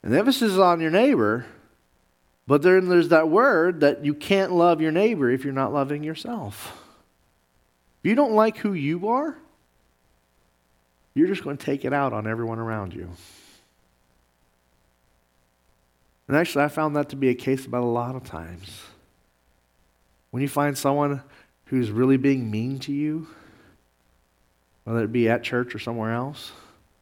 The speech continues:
often it's because they're not happy with who they are.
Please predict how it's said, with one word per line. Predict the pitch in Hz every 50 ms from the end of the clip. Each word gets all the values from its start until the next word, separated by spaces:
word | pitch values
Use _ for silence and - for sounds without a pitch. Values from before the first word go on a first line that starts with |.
| -
often | - - - - - - 160
it's | 156 -
because | - - 135 - 143 139 131 123 120
they're | 113 127 143
not | 151 156 143 123
happy | - 135 131 - 127
with | 127 123 113
who | - - 131 123
they | 110 104 101 113 123 139 135 113
are. | 92 85 - 76 - 107